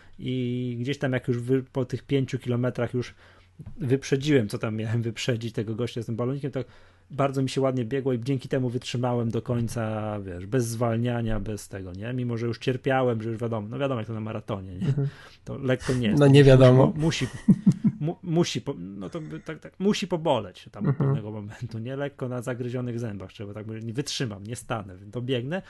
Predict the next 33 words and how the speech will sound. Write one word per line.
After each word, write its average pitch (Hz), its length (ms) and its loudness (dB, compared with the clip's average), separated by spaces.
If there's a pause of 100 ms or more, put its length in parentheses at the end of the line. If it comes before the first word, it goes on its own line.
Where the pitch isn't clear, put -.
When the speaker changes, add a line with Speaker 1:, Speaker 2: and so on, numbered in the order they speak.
(120)
Speaker 1:
to 165 140 4
dobiegłem 143 440 0
na 135 100 -4
tempie, 101 460 -8
nie? 120 180 -10 (100)
Speaker 2:
Mhm. 135 280 2
Speaker 1:
Nie, 131 80 -2
nie 139 280 -2
bez 139 200 -2
zwalniania, 135 640 -2
Speaker 2:
No 156 60 0
to 180 120 2
Speaker 1:
przyspieszając 139 360 0 (100)
Speaker 2:
super. 120 60 0
Speaker 1:
na 117 80 -8
końcu. - 420 -12 (1000)
Także 107 280 -12
tak. - 260 -20 (100)
Speaker 2:
No 147 160 0
to 139 100 -2
super. 139 320 0
No 160 80 4
mi 165 100 4
się, 165 140 0
mm, 151 640 2 (360)
Speaker 1:
Mhm. 127 240 -8
Speaker 2:
ostatnio 143 320 0
spodobał 135 540 4
dystans 120 680 0
półmaratoński, 120 840 4
jak 120 160 0
biegłem 117 640 0
w, 113 360 0